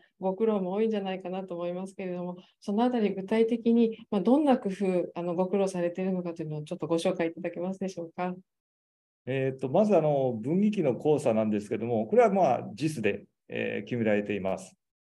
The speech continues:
Speaker 2: まあ、百メーター以上ある新幹線の分岐器でも、えー、通りっている、あの、レール長手方向の左右の変位は、えー、プラマ一ミリ、まあ、期間もプラマ一ミリに、えー、き-、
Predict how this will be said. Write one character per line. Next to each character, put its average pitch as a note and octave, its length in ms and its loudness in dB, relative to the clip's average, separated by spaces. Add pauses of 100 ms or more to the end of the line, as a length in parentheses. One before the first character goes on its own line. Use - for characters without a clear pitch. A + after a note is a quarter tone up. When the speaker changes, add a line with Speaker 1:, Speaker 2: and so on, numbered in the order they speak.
(140)
Speaker 2:
ま B2 140 -4
あ、 A2 60 -2
百 B2+ 260 0
メ D#3 120 6
ー D3+ 40 6
タ D#3 100 6
ー D3 60 6
以 C#3+ 60 2
上 D3 200 6
あ C3 60 6
る A#2 320 2
新 C3+ 180 -6
幹 D3 180 2
線 B2+ 120 -2
の G#2+ 80 0
分 G#2+ 220 -4
岐 B2+ 120 -4
器 A2 120 -4
で G#2+ 80 0
も、 A2 460 0
え B2 580 -6
ー、 D#3+ 120 0
通 D#3+ 120 6
り A2+ 80 0
っ - 20 -10
て A2+ 140 -6
い G#2+ 100 -4
る、 A2+ 320 -8
あ A2+ 80 -6
の、 A#2 400 -6
レ C#3 100 2
ー C#3 60 0
ル C#3 100 -2
長 C3+ 220 0
手 C3+ 120 0
方 C3+ 220 0
向 A2+ 200 -2
の E3 280 0
左 C3 200 -4
右 A#2 220 0
の G#2+ 100 0
変 A2 220 0
位 G#2 40 0
は、 A2 340 0 (280)
え A2 580 -4
ー、 - 80 -20
プ A#2 60 -6
ラ B2+ 100 6
マ B2+ 160 4
一 A#2 220 0
ミ B2+ 120 0
リ、 F#2+ 180 -6 (340)
ま A#2 120 -4
あ、 - 20 -6
期 - 140 -14
間 E3+ 240 2
も G#3 120 2
プ G#3 120 -8
ラ C3 100 2
マ A2 120 2
一 G#2+ 180 -2
ミ G#2+ 100 -4
リ G#2 140 -6
に、 D#3 280 -4 (220)
え G#2+ 280 -4
ー、 - 20 -14
き-、 - 240 -20